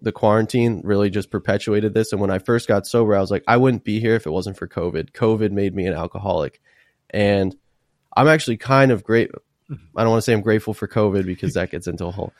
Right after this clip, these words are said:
another thing, but I'm grateful for the, what I took from covid, because even though it kinda destroyed a year of my life, I think it just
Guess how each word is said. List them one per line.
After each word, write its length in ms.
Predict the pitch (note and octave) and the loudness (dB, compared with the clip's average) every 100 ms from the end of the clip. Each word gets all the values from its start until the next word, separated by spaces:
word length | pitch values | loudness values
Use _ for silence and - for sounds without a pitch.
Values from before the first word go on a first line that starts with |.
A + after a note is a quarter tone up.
| _ - | _ -6
another 200 | G2 F2+ | -4 -2
thing, 180 | F#2 F2+ | -4 -2
but 180 | D#2 | 2
I'm 140 | A#2+ A#2 | 2 2
grateful 480 | A#2 B2 C3 C3+ B2 | 4 4 4 2 0
for 640 | - - A#2 A2+ A2 G#2 _ _ _ _ | -4 0 4 6 4 2 _ _ _ _
the, 120 | A2 | -2
what 220 | F2 G#2+ | 0 4
I 100 | G#2+ | 4
took 300 | F2+ - G#2 | 2 -2 -6
from 180 | - A2+ | -4 -4
covid, 360 | A2+ B2 A#2 A2 | 0 0 0 -2
because 260 | G2+ G#2 | -4 -4
even 220 | G2+ G#2 A2 | -2 -2 0
though 180 | G#2 | 0
it 80 | F2 | 0
kinda 400 | - G#2+ G#2+ F#2+ - _ _ _ _ - | -2 0 2 0 -6 _ _ _ _ -8
destroyed 600 | G#2+ - - G#2+ A2 A2 | -6 -6 -2 2 4 4
a 60 | |
year 300 | G#2+ G2+ G#2 | 2 2 2
of 80 | G#2 | 2
my 140 | G2+ | 0
life, 420 | F2+ F#2+ G#2 A#2+ - | 0 2 0 0 -2
I 80 | A#2+ | -2
think 300 | - C3+ D#3 | 2 2 2
it 100 | C3+ | -2
just 280 | C3 B2 | -4 -6